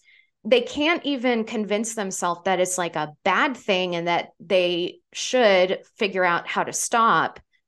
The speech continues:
because there's this idea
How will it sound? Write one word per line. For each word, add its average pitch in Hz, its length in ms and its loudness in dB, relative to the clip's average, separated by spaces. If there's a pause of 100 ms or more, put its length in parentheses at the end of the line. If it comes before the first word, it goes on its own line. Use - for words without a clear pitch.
because 214 640 2 (340)
there's 208 280 2
this 214 220 -4
idea 196 640 2